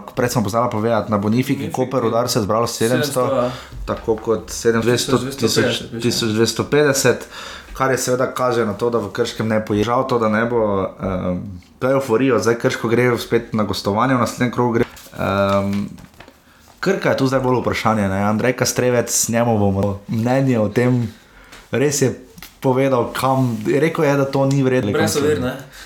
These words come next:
Speaker 2: Ehm, mislim pa, da so enostavno igrali slabo tekmo, treba je priznati, enakovredno, eh, tekmo.
Speaker 1: S-, vsaj enakovredno, Krško, eh, Krka je prejšnji te-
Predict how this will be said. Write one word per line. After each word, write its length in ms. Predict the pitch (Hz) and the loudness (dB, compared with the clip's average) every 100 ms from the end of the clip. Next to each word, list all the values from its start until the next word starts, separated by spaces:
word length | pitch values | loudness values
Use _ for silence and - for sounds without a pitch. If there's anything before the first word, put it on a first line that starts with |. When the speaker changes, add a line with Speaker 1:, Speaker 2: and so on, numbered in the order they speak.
| - - - | -20 -20 -10
Speaker 2:
Ehm, 460 | 139 131 123 127 139 | -2 -2 -2 -4 -2
mislim 280 | 180 196 147 | 0 0 0
pa, 120 | 135 | 2
da 200 | 123 123 120 117 - | 2 2 0 -4 -12
so 200 | - 139 | -10 -4
enostavno 380 | 131 127 156 143 | -2 -2 -2 0
igrali 260 | 135 139 | 2 2
slabo 260 | 127 131 123 | 2 0 -2
tekmo, 300 | 123 123 123 - | -2 -6 -8 -6
treba 220 | 131 123 | 0 0
je 80 | 110 | 0
priznati, 440 | 113 120 131 - | -2 -2 -4 -2
enakovredno, 920 | 127 113 123 120 123 147 151 123 123 - - - | 2 2 2 0 0 0 0 0 -2 -6 -18 -16
eh, 120 | 127 117 117 | -6 -2 -2
tekmo. 320 | 160 170 - | -2 0 0
Speaker 1:
S-, 180 | 139 135 | -2 -4
vsaj 440 | - - 147 180 151 | -2 0 2 2 2
enakovredno, 640 | 113 - 110 120 156 127 | 0 0 0 2 0 0
Krško, 480 | - 139 147 - 139 | -2 0 0 0 0
eh, 400 | 117 104 113 107 | 2 0 0 -2
Krka 320 | - 165 170 | 0 -2 0
je 140 | 123 92 | 0 0
prejšnji 460 | 131 143 143 120 98 | 0 0 0 0 0
te- 140 | - | -4